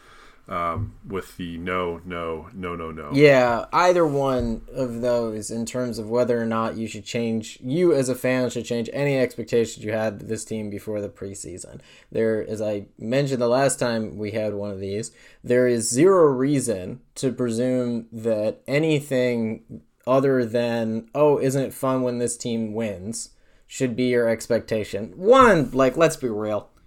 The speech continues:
Speaker 2: Sports are supposed to be fun and entertaining. If you get so emotionally invested, it's gonna work out poorly for you. But also,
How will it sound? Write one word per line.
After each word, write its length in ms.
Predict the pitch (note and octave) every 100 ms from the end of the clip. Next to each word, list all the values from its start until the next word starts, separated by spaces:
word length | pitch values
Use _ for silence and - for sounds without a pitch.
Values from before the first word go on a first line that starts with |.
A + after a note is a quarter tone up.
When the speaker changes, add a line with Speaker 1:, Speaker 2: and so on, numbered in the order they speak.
| _ _
Speaker 2:
Sports 380 | - F#3 F#3+ F3+
are 80 | D3
supposed 320 | C#3+ B2+ -
to 40 |
be 120 | B2
fun 440 | A2+ A#2 A2 A2 G#2+ _ _ _
and 200 | A#2+ A#2
entertaining. 640 | A2+ A2+ - A2 G#2+ G#2+ - _ _ _ _ _ -
If 140 | F3+
you 100 | G#3+
get 180 | G#3 G3
so 260 | - D#3+ E3
emotionally 540 | D3+ C#3+ C#3+ C#3 B2+
invested, 720 | A#2+ A#2 A#2+ - B2+ A#2+ C3 - _ _ _ _ _ _ _ _ _
it's 200 | D#3 C3+
gonna 180 | D3 C3+
work 300 | B2 B2 B2+
out 340 | A#2+ A#2 -
poorly 320 | - A#2+ A#2
for 240 | A#2 B2 A#2+
you. 140 | A#2 - _ _ _ _ _ _ _ _ _ _ _ _ _ _ _
But 340 | C#3 F#3 F3 E3+
also, 720 | G3 G3+ F#3+ C#3+ C3 A#2+